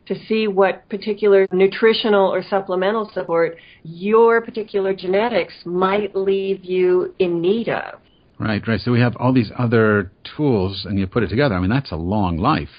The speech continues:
Speaker 2: A
Speaker 1: It
Speaker 2: hundred,
Speaker 1: could be a long
Speaker 2: hundred and ninety-nine.
Speaker 1: life.
Speaker 2: <laughs> Yeah, that's right. It could be, "I don't want this diet. Give me my Big Mac."
Speaker 1: <laughs>
Speaker 2: I, <laughs> my life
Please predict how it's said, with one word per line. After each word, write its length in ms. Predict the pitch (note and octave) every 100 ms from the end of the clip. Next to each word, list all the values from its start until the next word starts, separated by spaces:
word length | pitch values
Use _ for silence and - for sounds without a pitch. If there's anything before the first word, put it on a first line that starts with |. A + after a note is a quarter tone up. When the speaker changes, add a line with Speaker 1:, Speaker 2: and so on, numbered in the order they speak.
| _ _
Speaker 2:
A 60 | F#2+
Speaker 1:
It 20 |
Speaker 2:
hundred, 300 | - G2 F2+
Speaker 1:
could 140 | - -
be 100 | F#3+
a 60 |
long 520 | G3 A3 - G4+ F#3+
Speaker 2:
hundred 180 | G3+ G3+
and 140 | - G2
ninety-nine. 0 |
Speaker 1:
life. 200 | G2+ B2
Speaker 2:
<laughs> 60 |
Yeah, 80 | B2+ D3
that's 220 | - -
right. 100 | G#2+
It 80 | F#2
could 100 | A2
be, 100 | G2
"I 100 | G#2+
don't 140 | C#3
want 180 | A#2 G2+
this 160 | G#2+ F2+
diet. 380 | A2+ A2 B2+
Give 160 | - A2+
me 80 | A2+
my 180 | G2 F#2+
Big 180 | A2
Mac." 320 | - - - - -
Speaker 1:
<laughs> 200 | - -
Speaker 2:
I, 160 | A2+ -
<laughs> 80 | -
my 220 | B2 G#2
life 260 | B2+ G#2+